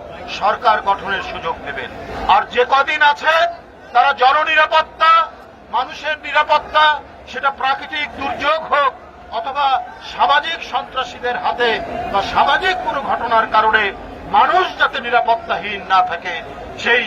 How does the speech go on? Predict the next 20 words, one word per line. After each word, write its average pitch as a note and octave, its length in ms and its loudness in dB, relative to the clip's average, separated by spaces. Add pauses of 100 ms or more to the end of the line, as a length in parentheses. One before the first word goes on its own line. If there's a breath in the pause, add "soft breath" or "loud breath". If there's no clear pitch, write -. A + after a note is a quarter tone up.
(360)
বিষয়টি A#3 480 0 (500)
আপনাদের F#3 360 -4 (120)
দেখতে D3+ 240 -6
হবে। B2 220 -4 (440)
আমি B3+ 160 2 (500)
ব্রাহ্মণবাড়িয়া B3+ 720 2
জেলার C4 420 6 (760)
যে A3 100 -8 (120)
নতুন C4+ 340 0 (1400)
কমিটি B3+ 420 2
হয়েছে B3 320 0 (1080)
ইঞ্জিনিয়ার A#3 540 2
শ্যামল A#3+ 360 2 (100)
এবং A#3 120 0 (120)
সিরাজের A3+ 520 0
নেতৃত্বে, A#3 560 -2 (680)
এই B3 80 0 (140)
কমিটির B3 500 0 (560)
আমি A3+ 180 -2 (560)
সাফল্য C4+ 420 2